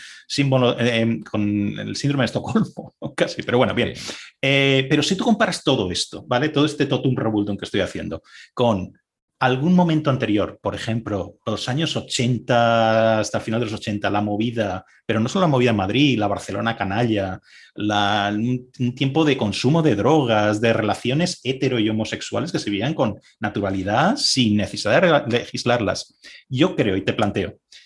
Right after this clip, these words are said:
Speaker 1: quizás seamos más ricos que nuestros padres, ¿vale?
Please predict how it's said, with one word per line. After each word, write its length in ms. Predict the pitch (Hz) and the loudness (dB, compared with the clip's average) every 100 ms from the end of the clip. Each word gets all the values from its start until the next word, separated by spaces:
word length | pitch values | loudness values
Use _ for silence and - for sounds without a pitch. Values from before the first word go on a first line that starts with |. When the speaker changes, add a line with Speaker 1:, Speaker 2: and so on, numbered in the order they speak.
| _ - | _ -4
Speaker 1:
quizás 320 | 127 160 170 | 0 2 2
seamos 240 | 208 202 | 4 4
más 140 | 143 123 | 2 0
ricos 360 | 123 113 170 - | 0 -2 -4 -2
que 80 | 131 | -2
nuestros 320 | 101 98 - | -4 -8 -4
padres, 520 | 98 87 131 226 - _ | -2 0 -2 -6 -12 _
¿vale? 460 | - 82 156 247 | -8 -4 -4 -4